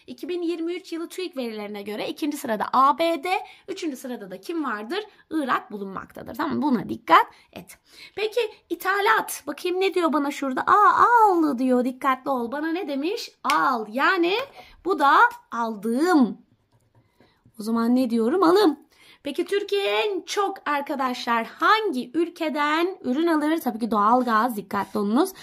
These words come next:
Hangi ülkeden ürün alır? Rusya. O zaman ülkemize en çok hangi ülke ürün satar? Almanya. Türkiye en çok hangi ülkeden ürün alır? Rusya.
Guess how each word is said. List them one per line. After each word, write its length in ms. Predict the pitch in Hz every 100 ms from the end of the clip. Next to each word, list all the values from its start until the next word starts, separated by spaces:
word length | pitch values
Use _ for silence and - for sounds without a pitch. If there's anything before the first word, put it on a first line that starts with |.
| -
Hangi 320 | - 302 330 277
ülkeden 360 | 254 240 220
ürün 220 | 220 254
alır? 300 | 233 240 359 392 _ -
Rusya. 380 | 233 233 - 175 - -
O 40 |
zaman 200 | 277 359
ülkemize 360 | 392 392 403 392
en 120 | 403
çok 160 | 403 403
hangi 280 | 427 427 349
ülke 280 | 269 285 262
ürün 160 | 233
satar? 540 | 226 226 226 285 339 403 - -
Almanya. 640 | 214 202 196 269 247 - - - -
Türkiye 380 | - 302 392 403
en 60 | 403
çok 180 | 392 381
hangi 260 | 427 370
ülkeden 340 | 277 254 214 220
ürün 260 | 202 196
alır? 360 | 190 220 349 403 - -
Rusya. 380 | 240 240 -